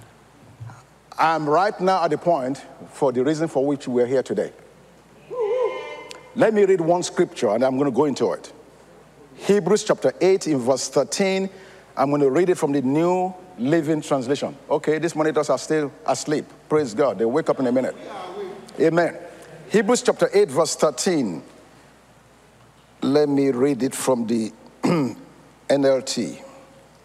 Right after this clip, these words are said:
Hebrews eight thirteen. Hallelujah. God is good.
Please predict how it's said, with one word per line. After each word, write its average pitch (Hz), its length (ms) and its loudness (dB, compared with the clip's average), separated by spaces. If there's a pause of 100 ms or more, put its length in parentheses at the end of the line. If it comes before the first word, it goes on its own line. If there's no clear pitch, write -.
(1700)
Hebrews 135 540 -2 (140)
eight 120 440 -2
thirteen. 113 880 -4 (4000)
Hallelujah. 110 880 -2 (3000)
God 160 240 2
is 165 160 -2
good. 196 340 2